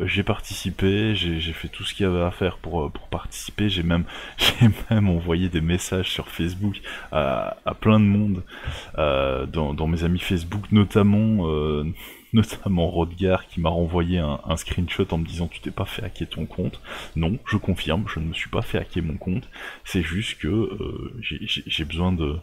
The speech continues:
j'ai, j'ai, j'ai besoin de tous les soutiens possibles. Parce que, parce qu'en fait, tous les trucs qu'il fallait remplir pour pouvoir participer, tout le monde savait le faire. Mais je pense que la dernière chose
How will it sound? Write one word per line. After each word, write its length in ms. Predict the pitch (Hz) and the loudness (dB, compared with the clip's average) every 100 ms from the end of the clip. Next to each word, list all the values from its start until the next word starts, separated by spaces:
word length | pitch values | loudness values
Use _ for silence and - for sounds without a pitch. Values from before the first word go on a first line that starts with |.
| - - _ | -10 -20 _
j'ai, 140 | - - | -20 -14
j'ai, 160 | - - | -14 -10
j'ai 180 | - 80 | -6 -6
besoin 220 | 78 90 | -2 -2
de 120 | 82 | -2
tous 360 | 76 - 101 90 | -4 -6 -4 -2
les 200 | 82 73 | -2 -2
soutiens 360 | - - 82 | -4 -6 -6
possibles. 440 | 80 78 - 85 - - _ - | -4 -8 -6 -6 -8 -14 _ -16
Parce 160 | - - | -8 2
que, 180 | 107 95 - - - | 2 2 -2 -12 -8
parce 100 | - | -2
qu'en 100 | 113 | 0
fait, 220 | 139 - | 0 -4
tous 160 | - - | -10 -2
les 120 | 151 | -2
trucs 460 | - 156 151 - - | 0 -2 -2 -8 -10
qu'il 160 | - | -10
fallait 220 | - 92 92 | 2 4 6
remplir 380 | 95 104 113 - | 4 4 2 0
pour 120 | 98 | -6
pouvoir 260 | - 90 | 0 0
participer, 520 | - 80 - - - 135 | 0 -4 -4 -10 -6 -6
tout 180 | - | 2
le 60 | 123 | 2
monde 180 | 123 123 | 4 2
savait 160 | 80 | 2
le 60 | 76 | 0
faire. 240 | - - - _ _ - - - - - | -4 -8 -12 _ _ -20 -20 -20 -20 -8
Mais 100 | 82 | -2
je 140 | 85 82 | -2 -2
pense 300 | - 131 - | 0 0 0
que 260 | 101 95 - | 0 0 0
la 160 | 80 | -2
dernière 480 | 82 127 127 123 - | 4 4 6 4 2
chose 460 | - 117 110 95 | 0 2 2 -2